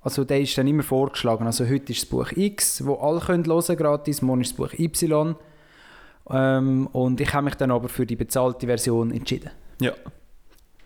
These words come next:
Speaker 1: Und dort ist mir das über den Weg gelaufen. Ich habe mich so ein bisschen durchgescrollt und dann habe ich gefunden, ah, Netflix, interessant, ich weiss gar nichts drüber. Ich nutze es zwar auch, aber ich habe mir noch gar nie Gedanken gemacht, was da eigentlich dahinter ist. Habe es angeklickt und habe so erfahren,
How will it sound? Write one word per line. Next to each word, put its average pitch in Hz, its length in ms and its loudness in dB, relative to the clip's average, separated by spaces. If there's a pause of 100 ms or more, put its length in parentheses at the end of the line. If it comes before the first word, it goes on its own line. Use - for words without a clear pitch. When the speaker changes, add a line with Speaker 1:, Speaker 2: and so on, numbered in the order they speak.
(280)
Speaker 1:
Und 143 240 0
dort 175 180 2
ist 190 80 -2
mir 202 80 2
das 196 160 0
über 233 120 0
den 240 100 2
Weg 131 220 -2
gelaufen. - 280 -6
Ich 120 60 -2
habe 123 140 2
mich 113 100 0
so 113 60 -4
ein - 80 -10
bisschen 120 100 -2
durchgescrollt 226 720 2
und 143 140 -4
dann 143 80 2
habe 135 100 2
ich 127 60 -4
gefunden, 131 180 -2
ah, 190 140 2
Netflix, 202 440 0
interessant, 135 680 0
ich 127 180 -2
weiss 135 300 2
gar 165 160 2
nichts 175 220 0
drüber. 170 240 4 (800)
Ich 120 100 -4
nutze 151 240 0
es 139 80 -6
zwar - 300 -2
auch, 147 260 2
aber 131 160 0
ich 135 160 -4
habe 127 320 2 (100)
mir 127 240 2
noch 123 120 0
gar 135 120 4
nie 143 140 0
Gedanken 131 440 -2
gemacht, 151 260 0
was 123 100 -6
da 120 80 0
eigentlich 110 200 -2
dahinter 170 300 2
ist. 277 200 -2 (420)
Habe 120 100 0
es 113 120 -2
angeklickt 180 640 -2
und 127 280 -2
habe 113 160 0
so 165 300 2
erfahren, 151 500 2